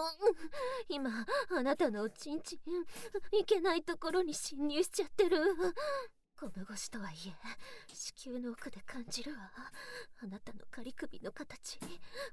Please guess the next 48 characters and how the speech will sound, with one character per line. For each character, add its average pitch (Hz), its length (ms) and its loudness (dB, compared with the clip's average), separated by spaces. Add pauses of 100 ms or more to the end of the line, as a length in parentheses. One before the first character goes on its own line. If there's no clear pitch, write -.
コ - 120 -8
リ 311 120 -4
コ - 120 -4
リ 240 80 -6
し - 140 -8
た 285 100 -4
凹 294 240 -10
凸 311 320 -6
部 311 120 -4
分 349 180 -2 (180)
が、 - 140 -4 (920)
子 - 340 -6
宮 220 100 -2
の 214 140 -2
奥 220 200 -4
に 180 100 -4
吸 - 240 -6
い 196 120 -6
付 208 140 -4
い - 60 -4
て、 - 200 -4 (800)
離 208 240 0
れ - 140 -4
て、 - 160 -2 (520)
ま 254 120 2
た 359 100 0
吸 - 300 -2
い - 120 -10
付 415 140 0
い 359 60 -2
て。 - 180 -2 (1700)
ス - 240 0
ケ 302 140 6
ベ 285 120 10
す - 180 10
ぎ 330 140 8
る 311 120 12
キ - 140 4
ス - 220 8
を - 80 6
し - 140 6
ち - 120 8
ゃ 262 40 10
っ - 100 2
て 311 120 8
る。 285 120 8 (2750)
子 - 300 4
宮、 196 100 8